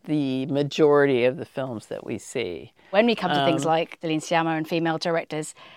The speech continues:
Speaker 2: do you think gender and indeed sexuality can have perhaps a positive effect? 'Cause I, I remember also for The Guardian, I once did an article about,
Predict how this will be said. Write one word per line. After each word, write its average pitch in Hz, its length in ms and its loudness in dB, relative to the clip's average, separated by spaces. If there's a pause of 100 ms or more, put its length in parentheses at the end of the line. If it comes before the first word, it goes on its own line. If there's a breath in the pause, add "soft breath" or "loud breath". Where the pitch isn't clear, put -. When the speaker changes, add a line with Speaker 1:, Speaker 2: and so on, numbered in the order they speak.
(220 loud breath)
Speaker 2:
do - 100 -4
you 202 80 2
think 190 560 0
gender 185 500 4
and 175 300 0
indeed 180 300 -4
sexuality 190 960 0
can 165 220 2
have 156 500 -2
perhaps 202 260 -2
a 202 40 -4
positive 214 420 0
effect? - 420 -12
'Cause 214 140 -2
I, 208 140 8
I 202 80 0
remember 196 240 2
also 196 260 2
for 180 120 -2
The 175 40 0
Guardian, 170 300 2
I - 20 0
once 170 300 -2
did 170 160 0
an 165 80 2
article 170 320 -4
about, 160 240 2